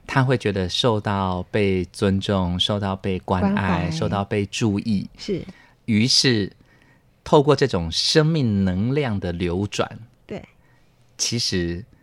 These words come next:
Speaker 1: 他在他的内心里面有可能会产生自主学习的生命的力量的泉源。
Speaker 2: 对。
Speaker 1: 所以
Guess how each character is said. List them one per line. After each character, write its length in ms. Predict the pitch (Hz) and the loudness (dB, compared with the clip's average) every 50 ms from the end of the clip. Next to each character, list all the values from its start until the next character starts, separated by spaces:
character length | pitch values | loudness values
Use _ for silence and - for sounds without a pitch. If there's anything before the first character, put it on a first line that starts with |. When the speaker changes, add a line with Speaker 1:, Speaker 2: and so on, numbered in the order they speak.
| _ _ - - | _ _ -18 -6
Speaker 1:
他 180 | - - 120 | -2 0 0
在 220 | - - 131 120 113 | 0 2 0 0 0
他 220 | - - 110 104 | -2 -2 -2 0
的 120 | 101 107 | 0 0
内 220 | 95 104 127 143 127 | 0 2 2 2 0
心 260 | 110 - 120 107 101 | 0 2 0 0 2
里 140 | 92 85 80 | 0 0 -2
面 260 | 90 104 104 90 - - - - - _ - - - _ _ _ - | -2 -2 -2 -4 -6 -8 -14 -20 -20 _ -20 -20 -20 _ _ _ 2
有 360 | 139 120 120 131 156 185 196 - | 6 8 8 10 8 8 6 4
可 280 | - - - - 101 85 | 0 -4 0 0 0 2
能 200 | 82 85 87 87 | 2 0 -2 -2
会 160 | - 139 127 | -4 -4 -4
产 340 | 117 - - - 87 82 80 | -4 -6 -6 -6 -6 -6 -6
生 300 | 78 - 104 104 107 107 | -4 -2 -2 -2 -2 -4
自 300 | - - - 190 175 139 | -6 -6 -4 -2 0 0
主 340 | 113 - - 107 95 82 82 82 | -2 -4 -4 -6 -4 -4 -6 -8
学 400 | - - - - 104 95 95 110 | -6 -6 -4 -2 0 2 2 2
习 280 | 117 - - - 87 80 | 0 -2 -4 -4 -6 -6
的 140 | - 85 | -6 -6
生 300 | - - - - 117 107 | -6 -4 -2 0 0 0
命 240 | 110 113 117 104 92 | 0 0 -2 -2 -2
的 120 | 87 87 85 | -4 -4 -4
力 200 | 90 117 110 104 | -2 -2 -2 -2
量 180 | 101 104 95 92 | -2 -2 -4 -4
的 80 | 85 | -6
泉 320 | 80 - - - 78 78 85 | -8 -8 -8 -8 -8 -8 -8
源。 240 | 87 90 - - - - - - | -8 -10 -10 -12 -14 -18 -18 -14
Speaker 2:
对。 160 | - 98 - - - _ _ _ _ | -14 -14 -14 -14 -20 _ _ _ _
Speaker 1:
所 220 | - - - 113 110 | -4 2 2 2 4
以 180 | 208 185 - | 2 0 -4